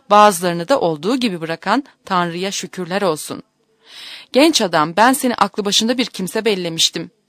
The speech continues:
Şimdi anlıyorum ki geçirdiğin rahatsızlık senin tüm aklını almış ve senin saçma sapan şeyler söylemene neden oluyor. Ama bu beni çok şaşırtmadı.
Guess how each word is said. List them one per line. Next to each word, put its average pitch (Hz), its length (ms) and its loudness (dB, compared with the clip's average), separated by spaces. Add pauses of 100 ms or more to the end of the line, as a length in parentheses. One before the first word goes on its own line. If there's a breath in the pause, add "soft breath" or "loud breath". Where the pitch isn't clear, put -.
(120)
Şimdi 208 300 -2
anlıyorum 190 500 0
ki 311 220 -4 (320 loud breath)
geçirdiğin 208 520 -2
rahatsızlık 190 600 0
senin 196 400 -4
tüm 320 240 -8
aklını 175 520 -4
almış 190 480 0 (300 loud breath)
ve 185 60 -8
senin 208 260 -2
saçma 208 360 -4
sapan 190 280 -2
şeyler 185 360 -2
söylemene 175 600 -4
neden 175 320 -4
oluyor. 151 580 -4 (480 loud breath)
Ama 320 220 4
bu 294 120 -2
beni 302 180 4
çok 294 240 -4
şaşırtmadı. 196 720 -2